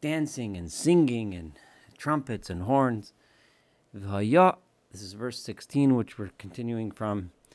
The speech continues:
V'haya Aron Adonai, and the Ark of God, Ba Ir David, arrived in the city of David. And when it was being brought into the city, Michal bat Shaol, Michal,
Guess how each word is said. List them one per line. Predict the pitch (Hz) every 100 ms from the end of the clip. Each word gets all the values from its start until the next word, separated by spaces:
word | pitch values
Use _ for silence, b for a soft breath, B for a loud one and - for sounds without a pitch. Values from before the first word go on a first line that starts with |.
| b b b -
V'haya | 95 104 135 175
Aron | 117 110 135 143
Adonai, | 120 101 92 107 120 117
and | 92 92 90
the | 92 -
Ark | 120 147 127
of | 107 -
God, | 110 117 110 95 101
Ba | 127 147
Ir | - 127
David, | 117 110 95 95 85 85 b b b b b -
arrived | - 101 117 143 143 123 107
in | 123 127
the | 104
city | - 135 120
of | 95 90
David. | 98 95 85 80 78 _ _ _ _ _ -
And | 90 82
when | 85 127
it | 120
was | 104 90 - b b b
being | - 107 92
brought | 113 147 151
into | 156 147 127
the | 110
city, | 98 - 151 127 107
Michal | 92 90 85 98 131 156
bat | 123 120 123
Shaol, | - 101 104 95 85
Michal, | 101 135 131 95 -